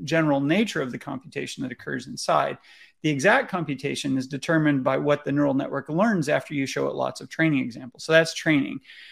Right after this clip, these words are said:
When you take a, a trained neural network and then you use it in the world, eh, in the real world to do some kind of job,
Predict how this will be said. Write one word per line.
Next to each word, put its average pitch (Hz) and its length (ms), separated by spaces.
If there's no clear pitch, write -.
When 202 220
you 196 240
take 254 340
a, 190 280
a - 80
trained 240 360
neural 135 220
network 135 400
and 151 100
then 151 120
you 151 80
use 180 320
it 160 100
in 143 100
the 139 80
world, 151 420
eh, 165 120
in 170 120
the 165 80
real 156 220
world 156 300
to 151 60
do 147 160
some - 200
kind 151 180
of 139 80
job, 175 380